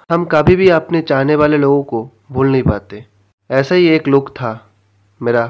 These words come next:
प्रिय मित्र, और इन्हीं तीन सालों के बीच में मेरी ज़िंदगी में बहुत कुछ ऊपर नीच हुआ। अगर वो रहते तो ये सारे समस्याएं वो ऐसे ही सॉल्व कर लेते।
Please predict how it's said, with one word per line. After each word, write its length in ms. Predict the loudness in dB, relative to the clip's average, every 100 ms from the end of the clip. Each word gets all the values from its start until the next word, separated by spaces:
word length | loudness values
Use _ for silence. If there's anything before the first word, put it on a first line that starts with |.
| -8 -20 _
प्रिय 160 | -4 -2
मित्र, 420 | -2 -6 -10 -12 -14 _ _ _ _ -6
और 140 | -4
इन्हीं 280 | -2 0 0
तीन 220 | 0 -2
सालों 260 | 0 0 0
के 140 | -2
बीच 280 | -2 -4 0
में 80 | 0
मेरी 200 | 0 0
ज़िंदगी 380 | 0 0 2 0
में 220 | -2 -6 -8
बहुत 300 | -2 -2 -2
कुछ 220 | -6 -6
ऊपर 260 | -8 -2 0
नीच 300 | 0 -2 -4
हुआ। 320 | -6 -8 -16 _ _ _
अगर 220 | 0 2
वो 140 | 4 4
रहते 340 | 2 2 -4
तो 360 | 0 0 0 -8 _ _ _ _ _ _ _ _ _
ये 140 | -2 0
सारे 240 | 0 -2
समस्याएं 600 | -2 0 -2 0 0 0
वो 320 | -2 -4 -4 -14 _ -6
ऐसे 280 | -4 0 0
ही 220 | 0 -6 _ _ _ _ -2
सॉल्व 200 | 0 0
कर 120 | -4
लेते। 400 | -4 -8 -12 -16